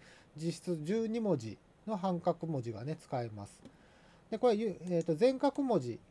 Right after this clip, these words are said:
ユニコード使ってますので、一文字三バイト使います。だから、十二バイトってことは、四文字の名前、四文字の全角文字やったら、ぴったり収まります。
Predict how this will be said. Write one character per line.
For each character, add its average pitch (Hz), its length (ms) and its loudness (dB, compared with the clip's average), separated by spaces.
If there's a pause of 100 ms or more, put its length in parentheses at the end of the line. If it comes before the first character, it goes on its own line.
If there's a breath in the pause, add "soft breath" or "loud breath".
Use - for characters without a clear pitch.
ユ 202 120 -2
ニ 262 160 -2
コ 262 180 4
ー - 20 4
ド 151 120 0
使 - 200 -4
っ 139 60 -2
て 143 140 -6
ま 143 160 -4
す - 120 -12
の 113 160 -6
で、 156 180 0 (300 soft breath)
一 285 200 -2
文 240 140 4
字 139 80 0
三 165 280 0
バ 233 140 0
イ 214 80 -2
ト - 180 -6 (800)
使 143 260 0
い 127 60 -2
ま 117 140 -8
す。 - 180 -18 (400)
だ 208 80 -6
か 196 140 0
ら、 135 140 2
十 202 240 -2
二 247 120 -2
バ 233 160 2
イ 208 60 -2
ト 160 80 -2
っ 135 40 0
て 135 100 -8
こ 123 100 -6
と 131 140 -6
は、 139 100 -2
四 254 260 2
文 214 140 2
字 127 120 -6
の 123 120 -6
名 131 140 -2
前、 123 260 -4 (260)
四 220 220 -2
文 214 120 -2
字 233 60 -4
の 233 120 0
全 151 200 2
角 156 220 0
文 131 140 -2
字 113 80 -6
や 117 80 -4
っ - 20 -12
た 247 160 -4
ら、 127 200 0 (280)
ぴ 160 60 -6
っ - 20 -10
た 156 120 0
り 123 140 -2
収 131 120 -4
ま 117 100 -6
り 107 100 -10
ま 101 140 -12
す。 - 140 -20